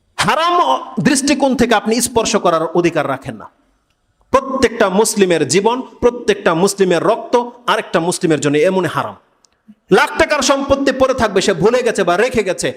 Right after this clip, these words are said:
আপনি মুসলিম আর এটা মুসলিমের সম্পদ, আপনি এটাকে টাচ করার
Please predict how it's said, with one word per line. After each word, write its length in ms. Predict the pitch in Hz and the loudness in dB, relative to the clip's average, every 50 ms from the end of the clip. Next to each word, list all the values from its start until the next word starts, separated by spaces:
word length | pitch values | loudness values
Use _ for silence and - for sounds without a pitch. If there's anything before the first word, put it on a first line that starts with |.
| - - - | -8 -4 -2
আপনি 320 | 220 262 - - - 339 | -2 -2 -2 -2 -2 0
মুসলিম 480 | 320 302 311 - - - 302 311 330 339 320 - - - - | 2 2 0 0 -2 -2 0 0 0 0 -2 -6 -14 -4 -2
আর 120 | 180 208 | 0 0
এটা 180 | 214 208 240 220 | 2 0 0 2
মুসলিমের 480 | 220 285 277 277 240 247 233 226 214 | 2 0 0 0 0 0 0 0 -2
সম্পদ, 480 | - - 220 202 202 - 214 208 170 - - - - - | 0 -2 -2 -2 -2 -2 -2 -2 -2 -2 -8 -14 -4 -4
আপনি 240 | 180 - - 196 185 | -2 -2 0 -2 0
এটাকে 240 | 190 180 - 170 | 0 -2 -2 -2
টাচ 360 | - - - 240 262 254 - - | -2 -2 -2 -2 -2 -4 -6 -2
করার 240 | - 214 190 180 | -2 0 0 0